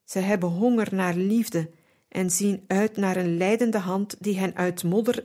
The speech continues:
en ellende wil opheffen naar zuiverheid en licht. Hoe zou onze grote moeder, de kerk, dan niet haar armen wijd uitbreiden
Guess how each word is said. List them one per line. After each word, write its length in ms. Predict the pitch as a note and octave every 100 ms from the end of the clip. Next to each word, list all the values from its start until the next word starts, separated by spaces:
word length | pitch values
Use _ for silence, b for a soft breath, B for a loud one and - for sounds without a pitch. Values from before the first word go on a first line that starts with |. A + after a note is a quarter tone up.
| -
en 200 | A3 G#3+
ellende 480 | G3 F3+ G#3 A3+ A3
wil 180 | A3+ A3+
opheffen 640 | A3+ A#3 G3 F#3+ G3+ - b b b b b
naar 280 | F#3 F3+
zuiverheid 840 | D#3+ - E3 F#3 G#3+ G3 G3 G3 -
en 200 | G3+ F#3+
licht. 360 | E3 - - _ _ _ _ _ _ _ _ _ _ _ _
Hoe 320 | _ A3 A#3+ G#3+
zou 320 | G3 F3+ F3+
onze 300 | F#3 F3+ F3+
grote 500 | E3+ F3 F#3 A3 A3
moeder, 380 | G3 G#3 G3 E3
de 100 | G3
kerk, 520 | - - G#3+ G3 - b b b b b
dan 220 | F#3 F#3
niet 200 | F#3+ F#3+
haar 240 | F3+ F3 F3
armen 360 | F#3+ A3+ G3
wijd 340 | E3+ F3 F3 -
uitbreiden 760 | F#3+ A#3 G3 F#3 E3 D#3+ E3+